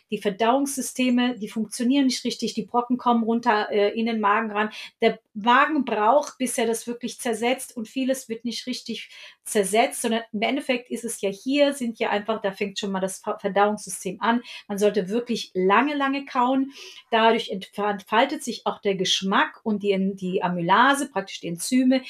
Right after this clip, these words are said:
die da so praktisch die ersten Verdauungssysteme, die Zerschlüsselung im, praktisch mit den Zähnen, natürlich auch das Mahlen, aber auch durch die Enzyme,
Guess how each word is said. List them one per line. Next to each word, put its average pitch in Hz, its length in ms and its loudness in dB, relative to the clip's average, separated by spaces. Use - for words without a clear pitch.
die 240 120 2
da 214 180 4
so 208 120 -4
praktisch - 340 -4
die - 140 -18
ersten 247 420 2
Verdauungssysteme, 226 1000 2
die 190 180 -6
Zerschlüsselung 226 840 0
im, 254 320 4
praktisch 208 420 0
mit 208 160 -2
den 170 120 -8
Zähnen, 311 360 4
natürlich 330 360 -2
auch - 60 -16
das - 200 -8
Mahlen, 220 420 2
aber 202 220 -2
auch 233 180 2
durch 220 220 -4
die 202 80 0
Enzyme, 220 440 -2